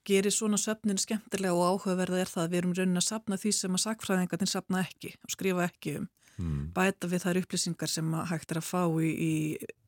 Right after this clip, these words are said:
Speaker 1: opinberum gögnum og heimildum. Þannig að, að því fleiri og fjölbreyttari sögur sem við fáum hvaðan af sem er á landinu, því betra.
Speaker 2: En þetta getur orðið heimildi fyrir sagnfræðinga?
Speaker 1: Þetta getur orðið heimildi fyrir sagnfræðinga og það er nú,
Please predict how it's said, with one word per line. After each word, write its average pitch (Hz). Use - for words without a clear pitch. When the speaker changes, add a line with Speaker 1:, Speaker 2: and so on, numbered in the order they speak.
Speaker 1:
opinberum 185
gögnum 165
og 160
heimildum. 165
Þannig 165
að, 160
að 160
því 165
fleiri 180
og 165
fjölbreyttari 190
sögur 190
sem 175
við 165
fáum 190
hvaðan 175
af 175
sem 170
er 165
á 165
landinu, 165
því 170
betra. -
Speaker 2:
En 95
þetta 101
getur 82
orðið 76
heimildi 104
fyrir 69
sagnfræðinga? 92
Speaker 1:
Þetta 185
getur 240
orðið 214
heimildi 190
fyrir 175
sagnfræðinga 156
og 160
það 180
er 196
nú, 190